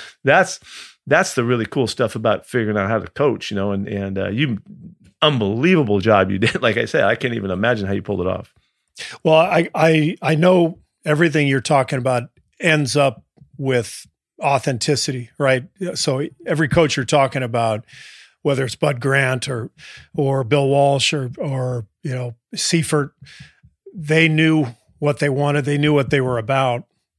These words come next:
Speaker 2: And that had to show itself to the players. And that's, I think that's what most of my mentors, most of my, my coaches who I leaned on, guys like Phil Jackson, Greg Popovich,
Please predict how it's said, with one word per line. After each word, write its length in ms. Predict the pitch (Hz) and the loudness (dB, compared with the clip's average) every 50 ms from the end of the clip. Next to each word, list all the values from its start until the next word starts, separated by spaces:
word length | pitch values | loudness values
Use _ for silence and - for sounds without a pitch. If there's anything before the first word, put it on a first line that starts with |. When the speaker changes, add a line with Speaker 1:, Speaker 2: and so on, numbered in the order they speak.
| _ _ _ | _ _ _
Speaker 2:
And 640 | - 202 143 135 135 127 123 123 120 117 113 - - - _ _ _ _ _ _ - 185 - _ _ _ _ _ | -8 -2 0 0 0 0 0 -2 -4 -4 -6 -10 -12 -18 _ _ _ _ _ _ -18 -18 -18 _ _ _ _ _
that 360 | 196 135 147 147 156 165 170 | -4 2 4 4 4 4 2
had 340 | 131 - 147 139 139 143 117 | 2 2 2 2 2 2 0
to 80 | 135 127 | -4 -4
show 360 | - - - - 156 151 147 156 | -2 0 2 2 4 4 2 2
itself 420 | 123 - - 156 139 123 120 - | 0 -2 -4 -2 -2 -2 -2 -4
to 120 | - - 151 | -6 -8 -6
the 120 | 120 120 | -6 -8
players. 540 | - - - 143 135 127 135 170 156 - - - - - - - - - - _ _ | -4 0 2 2 2 2 0 -4 -8 -10 -10 -12 -16 -20 -20 -20 -20 -20 -20 _ _
And 140 | - 147 139 | -6 -2 2
that's, 260 | 156 190 202 - - - | 2 2 2 0 -2 -2
I 120 | - 170 | 0 0
think 180 | 170 262 226 156 | 0 0 0 0
that's 300 | 165 170 - - - - - | 0 0 0 -2 -6 -8 -8
what 360 | - 147 147 160 156 147 135 - _ - | -4 0 2 2 2 2 0 -6 _ -10
most 840 | 190 160 139 139 147 147 147 156 160 - - - - - - - - _ _ _ _ _ _ _ _ _ _ _ - | -10 -8 -4 -2 0 0 2 0 0 0 -4 -6 -6 -8 -10 -12 -14 _ _ _ _ _ _ _ _ _ _ _ -4
of 180 | 160 143 131 | -4 -2 -2
my 180 | 131 139 135 131 | 0 0 0 0
mentors, 600 | 123 127 143 147 143 - - 156 147 147 139 120 - 185 - | 2 2 0 0 0 0 0 0 0 0 0 -2 -4 -6 -4
most 280 | 156 143 147 131 - | -2 -2 -2 -2 -4
of 60 | - 143 | -4 -4
my, 160 | 131 117 107 - _ - | -4 -6 -6 -10 _ -10
my 180 | 143 127 127 | -8 -6 -8
coaches 640 | 117 - - - 156 143 - - 151 147 139 117 - | -8 -4 -2 0 0 0 0 0 0 0 -2 -2 -2
who 140 | - 135 135 | -2 0 0
I 100 | 127 127 | 0 -2
leaned 360 | 120 120 135 135 139 135 127 | 0 0 0 0 0 2 0
on, 380 | 135 135 131 131 127 123 120 - _ _ _ _ _ _ | 0 0 0 0 -2 -4 -6 -8 _ _ _ _ _ _
guys 220 | - 139 139 131 123 | -4 -2 -2 0 0
like 140 | 127 117 - | -2 -4 -4
Phil 180 | - 147 131 120 | -4 -4 -4 0
Jackson, 540 | 113 139 135 135 131 - - - 139 131 | 2 4 4 4 4 2 -2 -6 -6 -6
Greg 240 | 120 135 135 127 110 - | -8 -8 -8 -10 -6 -2
Popovich, 640 | - 147 131 127 131 139 123 135 131 113 - - | 0 0 0 0 -2 -4 -4 -4 -4 -4 -4 -6